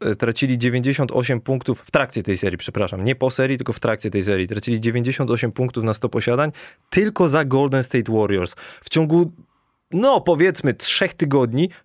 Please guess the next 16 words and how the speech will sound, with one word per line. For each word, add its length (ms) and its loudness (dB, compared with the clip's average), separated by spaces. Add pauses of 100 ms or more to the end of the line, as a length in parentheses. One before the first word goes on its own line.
totalne 580 2
przeobrażenie. 760 0 (260)
Monty 260 2
Williams 340 2
zaznaczał, 460 2
że 120 0
po 180 -2
części 760 0 (320)
mógł 360 0
mieć 200 -2
na 100 0
ten 120 0
słaby 280 0
początek 400 -2
sezonu 320 0
wpływ 420 -2